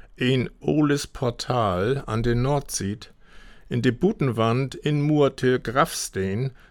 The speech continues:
de von Fritz Höger planten Kakendörn, ein Döbfenster von Hermann Wehrmann, Holtskulpturen von Otto Flath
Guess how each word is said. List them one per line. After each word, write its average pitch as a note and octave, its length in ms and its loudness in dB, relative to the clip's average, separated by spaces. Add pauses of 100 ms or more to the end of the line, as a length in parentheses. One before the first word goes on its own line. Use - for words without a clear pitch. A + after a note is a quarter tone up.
(100)
de B2+ 120 2
von A#2 340 0
Fritz - 560 -4
Höger D3 420 4
planten C3 680 -2
Kakendörn, A2+ 1000 -2 (680)
ein A2+ 440 0
Döbfenster C3+ 920 2
von A2+ 280 -2
Hermann A#2 540 0
Wehrmann, B2 680 0 (540)
Holtskulpturen C#3 1400 2
von A2+ 400 0
Otto A#2+ 320 -2
Flath B2+ 640 0